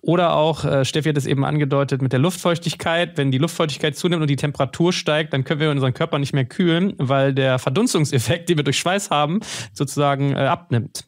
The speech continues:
So. Und wenn du jetzt nochmal so Big Picture das alles, äh, mit aufnimmst, du bist mir vorhin auch ein bisschen ausgewichen. Ich habe dich gefragt, was macht dir am meisten Sorgen? Und du hast richtigerweise schon über Lösungen geredet. Aber ordne doch nochmal ganz kurz ein, wirklich die Brisanz von solchen Aspekten und dann können wir uns ja mal rüber retten in Richtung Lösungsansätze.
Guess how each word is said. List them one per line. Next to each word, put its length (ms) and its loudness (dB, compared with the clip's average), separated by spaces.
So. 220 -2
Und 400 -4
wenn 120 0
du 40 2
jetzt 160 0
nochmal 160 2
so 140 2
Big 300 -4
Picture 420 0
das 160 0
alles, 380 0
äh, 340 2
mit 180 -4
aufnimmst, 500 0
du 40 -2
bist 160 0
mir 100 0
vorhin 140 0
auch 40 2
ein 40 2
bisschen 200 -2
ausgewichen. 540 0
Ich 80 0
habe 140 -4
dich 120 -4
gefragt, 420 -2
was 120 0
macht 200 0
dir 80 4
am 40 2
meisten 320 0
Sorgen? 400 2
Und 140 0
du 40 2
hast 160 0
richtigerweise 460 0
schon 180 -4
über 140 0
Lösungen 460 2
geredet. 440 -2
Aber 300 2
ordne 220 2
doch 100 2
nochmal 220 2
ganz 200 -2
kurz 200 -4
ein, 560 0
wirklich 240 0
die 100 -2
Brisanz 640 2
von 220 0
solchen 280 2
Aspekten 720 0
und 180 0
dann 160 0
können 160 0
wir 60 2
uns 80 -2
ja 100 2
mal 140 2
rüber 320 2
retten 260 0
in 140 2
Richtung 380 2
Lösungsansätze. 720 0